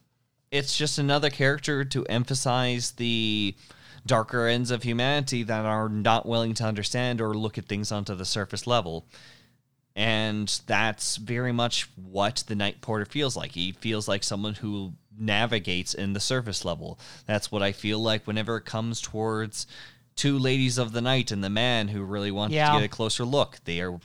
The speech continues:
Speaker 1: acting very surface level. It is the people who do not want to go deeper and instead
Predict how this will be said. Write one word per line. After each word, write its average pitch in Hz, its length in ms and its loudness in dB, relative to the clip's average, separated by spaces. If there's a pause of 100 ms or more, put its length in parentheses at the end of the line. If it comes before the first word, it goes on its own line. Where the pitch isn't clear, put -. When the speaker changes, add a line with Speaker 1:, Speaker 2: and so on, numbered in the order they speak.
Speaker 1:
acting 98 460 0
very 101 260 -2
surface 131 440 -2
level. 78 380 -6 (600)
It 135 260 2
is 143 440 4
the 117 320 0
people 131 460 -2
who 117 200 -2
do 107 180 -2
not 110 300 -2
want 104 280 -2
to - 60 -4
go 98 300 -2
deeper 98 540 -4 (580)
and 110 180 0
instead 101 640 0